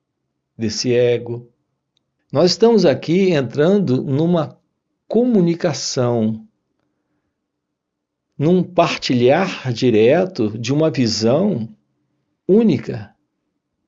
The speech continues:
Nessa visão única não existe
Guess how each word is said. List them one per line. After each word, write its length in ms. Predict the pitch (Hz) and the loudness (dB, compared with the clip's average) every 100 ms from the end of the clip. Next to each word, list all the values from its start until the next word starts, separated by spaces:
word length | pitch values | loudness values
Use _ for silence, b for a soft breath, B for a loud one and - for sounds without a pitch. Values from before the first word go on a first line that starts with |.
| _ _ _ 127 | _ _ _ -2
Nessa 460 | 143 240 247 190 | 0 2 2 0
visão 500 | 143 120 117 113 - | 2 0 0 -2 -4
única 560 | 131 139 214 139 120 113 | -2 0 2 0 0 0
não 160 | 139 160 | 2 0
existe 640 | 143 180 240 - 147 | 0 0 -2 -2 -6